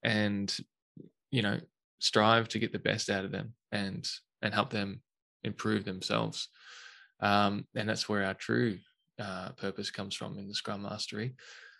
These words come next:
So when does the Scrum Master deserve recognition, if at all? Uh, look, I mean, obviously the Scrum Master deserves recognition when they do some amazing stuff. If they've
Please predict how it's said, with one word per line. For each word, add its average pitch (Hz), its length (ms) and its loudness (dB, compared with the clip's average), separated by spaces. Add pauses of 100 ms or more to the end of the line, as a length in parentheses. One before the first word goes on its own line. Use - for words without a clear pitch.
(120)
So 117 720 10 (360)
when 135 220 12
does 131 180 10
the 123 80 2
Scrum 123 280 6
Master 117 340 6
deserve 107 440 6
recognition, 110 640 0
if 110 160 -4
at 101 80 2
all? 127 420 4 (100)
Uh, 120 480 10
look, 147 180 0 (260)
I - 60 6
mean, 143 380 6 (1500)
obviously 156 460 10
the 113 100 6
Scrum 120 240 6
Master 117 260 2
deserves 104 400 2
recognition 101 520 -2
when 98 100 -4
they 95 80 -2
do 98 180 -4
some 98 240 -4 (100)
amazing 98 460 -2
stuff. - 420 -4 (240)
If - 160 -8
they've 110 340 4